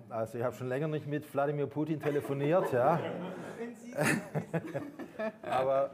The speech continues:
Speaker 1: ähm, ja, aber wie Sie sagen, also ich glaube, es war eine relativ günstige Möglichkeit, hier sozusagen, äh, äh, äh, Einflusspotenzial, äh, äh, zu,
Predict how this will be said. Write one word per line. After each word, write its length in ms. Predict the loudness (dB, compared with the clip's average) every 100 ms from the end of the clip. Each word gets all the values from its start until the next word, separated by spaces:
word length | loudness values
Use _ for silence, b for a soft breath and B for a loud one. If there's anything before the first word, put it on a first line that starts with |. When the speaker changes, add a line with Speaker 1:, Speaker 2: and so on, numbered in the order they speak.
| -2
Speaker 1:
ähm, 520 | 2 2 2 -2 -6 -10 -20 -4
ja, 120 | 2 4
aber 200 | 4 2
wie 60 |
Sie 120 | 0
sagen, 320 | 4 4 4 4
also 200 | 2 2
ich 120 | 2
glaube, 500 | 4 4 4 0 0
es 220 | -4 -2
war 120 | 0 0
eine 160 | 0
relativ 340 | 2 0 -2 0
günstige 420 | 0 0 0 0
Möglichkeit, 720 | 2 0 -2 -2 4 4 2 -4
hier 440 | -4 2 4 4 0
sozusagen, 760 | -4 -4 -6 0 4 4 2 -6 B B B -6
äh, 80 | 0
äh, 560 | 0 0 -4 -4 -2
äh, 60 | -4 -8 -10 -10 -12 -16 -20 -20 b b
Einflusspotenzial, 1200 | -4 -2 2 0 -2 0 0 2 4 8 8 6 2 -2 0
äh, 220 | -2 0
äh, 80 | -2
zu, 400 | -2 2 2 0